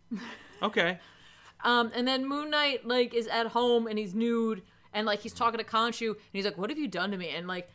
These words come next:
Speaker 1: he has, like, crazy eyes and
Speaker 2: Yeah.
Speaker 1: he can see seemingly, like, all these ancient civilizations simultaneously.
Speaker 2: Oh. So I guess he can, like, bounce between them now or
Speaker 1: I don't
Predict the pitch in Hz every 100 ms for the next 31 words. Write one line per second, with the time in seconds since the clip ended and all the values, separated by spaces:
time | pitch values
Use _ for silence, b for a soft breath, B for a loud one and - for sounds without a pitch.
0 | b b - 254 240 233 - - 202 233
1 | 214 214 185 208 254 262 - 190 - 220
2 | - 214 - - - 254 247 226 190 -
3 | 240 247 247 220 202 190 180 b b 190
4 | - 202 220 202 214 208 220 214 202 190
5 | 196 190 180 - 180 180 180 175 175 175
6 | - 123 92 165 131 165 190 202 185 143
7 | 104 b b b - 180 165 160 156 143
8 | 135 123 113 127 123 123 117 127 127 127
9 | 131 127 139 226